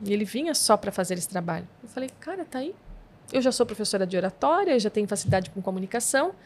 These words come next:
A fala é de meia hora, vinte minutos." Fechou, deu match. E aí, mais dose de coragem, né? Porque pra empreender é necessário coragem, pra dar aula, pra fazer tantas coisas.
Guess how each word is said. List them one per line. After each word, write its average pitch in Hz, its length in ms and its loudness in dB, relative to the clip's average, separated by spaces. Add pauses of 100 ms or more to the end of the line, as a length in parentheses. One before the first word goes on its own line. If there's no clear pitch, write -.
(480)
A 214 100 0
fala 220 440 6
é 196 80 8
de 190 140 0
meia 202 340 4
hora, 202 280 6
vinte 202 320 -4
minutos." 202 720 -2 (160)
Fechou, 359 440 0
deu 226 160 6
match. 247 440 4 (840)
E 220 100 2
aí, 214 280 6
mais 226 260 4
dose 214 260 2
de 220 120 -4
coragem, 214 500 6
né? 214 240 2
Porque 202 240 0
pra 190 180 2
empreender 185 920 6
é 202 40 6
necessário 175 520 2
coragem, 175 520 2
pra 170 160 2
dar 170 220 2
aula, 185 460 8
pra 180 160 -6
fazer 190 240 0
tantas 381 320 4
coisas. 262 480 2